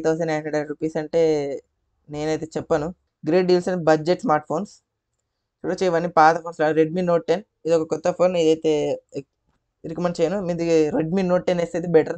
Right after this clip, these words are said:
దీనికంటే, Redmi Note టెన్. Samsung Galaxy ఎం ట్వెల్వ్, Samsung Galaxy అయితే మీ నచ్చితే తీసుకోండి. నైంటీ హెచ్ రిఫ్రెష్ రేట్ కావాలి, ట్రూ ఫార్టీ ఎయిట్ ఎంపీ కెమెరా, సిక్స్ థౌజండ్ ఎంఏహెచ్ బ్యాటరీ అయితే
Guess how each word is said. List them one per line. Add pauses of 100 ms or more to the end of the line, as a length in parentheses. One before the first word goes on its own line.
దీనికంటే,
Redmi
Note
టెన్. (1000)
Samsung (220)
Galaxy
ఎం (100)
ట్వెల్వ్, (1500)
Samsung (100)
Galaxy (100)
అయితే (800)
మీ (760)
నచ్చితే (100)
తీసుకోండి.
నైంటీ
హెచ్
రిఫ్రెష్
రేట్
కావాలి, (180)
ట్రూ (120)
ఫార్టీ
ఎయిట్
ఎంపీ
కెమెరా,
సిక్స్
థౌజండ్
ఎంఏహెచ్
బ్యాటరీ
అయితే